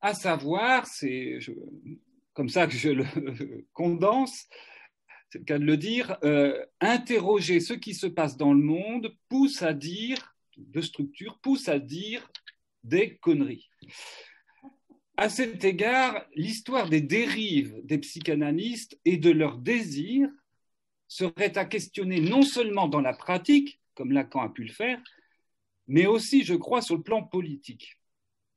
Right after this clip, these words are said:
Je vais à l'argument structural. Un argument que Lacan dévoile en s'arrêtant à ce qu'il nomme finalement notre position de lecteur de journal.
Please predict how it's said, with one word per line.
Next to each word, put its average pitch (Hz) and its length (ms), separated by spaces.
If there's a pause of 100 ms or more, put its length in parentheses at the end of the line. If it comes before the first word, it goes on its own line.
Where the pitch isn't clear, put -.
(440)
Je 139 160
vais 180 300 (100)
à 143 100
l'argument 165 440
structural. 165 800 (840)
Un 170 160
argument 190 520
que 202 100
Lacan 175 420
dévoile 190 560
en 170 80
s'arrêtant 220 1000 (160)
à 247 380
ce 247 140
qu'il 170 340
nomme 220 260
finalement 151 440
notre 175 280
position 190 760
de 170 140
lecteur 208 1000
de 160 160
journal. 131 600